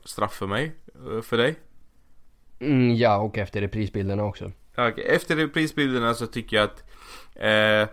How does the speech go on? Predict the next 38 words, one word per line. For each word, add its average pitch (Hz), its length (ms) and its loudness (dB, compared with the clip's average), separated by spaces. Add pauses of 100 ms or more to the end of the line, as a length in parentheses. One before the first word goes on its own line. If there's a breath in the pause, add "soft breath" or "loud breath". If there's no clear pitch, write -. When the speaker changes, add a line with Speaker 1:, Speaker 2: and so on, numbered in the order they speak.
(220 loud breath)
Speaker 1:
jag 127 140 0
förstår 135 400 4
nästan, 117 320 2
okej, 110 260 2
den 110 180 4
kanske 110 300 -2
inte 104 180 -6
döms 101 340 0
straff, - 400 -2
men, 104 500 0 (400)
och 104 160 -6
det 107 80 0
är 104 100 2
ett - 120 -6
stort 117 380 -4
men 101 260 -2
där, 82 240 -4 (100)
jag 110 160 2
accepterar 120 760 0
inte 95 380 -6
att - 180 -6
man 101 140 -4
inte 98 160 -8
kollar 92 340 -2
var. 87 300 -6 (100)
Jag - 200 -4
accepterar 143 480 0
inte 139 140 0
att 120 120 -4
man 113 220 0 (540 soft breath)
låtsas 131 460 2
som 120 180 0
att 110 100 -2
situationen 113 520 -4
inte 107 200 -4
har 104 80 4
hänt. 110 580 -10 (280)
Eh, 101 800 -4